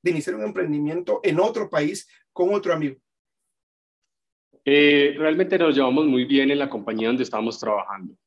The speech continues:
Speaker 2: eh, empezamos a hacer detailing, eh, a domicilio y dijimos, "Acá está, acá es donde nos podemos, eh,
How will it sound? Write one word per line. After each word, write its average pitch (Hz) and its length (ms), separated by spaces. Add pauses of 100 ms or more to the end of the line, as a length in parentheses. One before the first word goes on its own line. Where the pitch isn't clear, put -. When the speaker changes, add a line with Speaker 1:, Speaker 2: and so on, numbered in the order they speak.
(260)
Speaker 2:
eh, 101 760
empezamos 117 500
a 147 40
hacer 113 500
detailing, 123 760
eh, 104 220
a 117 100
domicilio 110 600
y 120 280
dijimos, 104 380
"Acá 104 160
está, 113 360
acá 104 300
es 104 80
donde 110 260
nos 101 180
podemos, 101 640 (500)
eh, - 760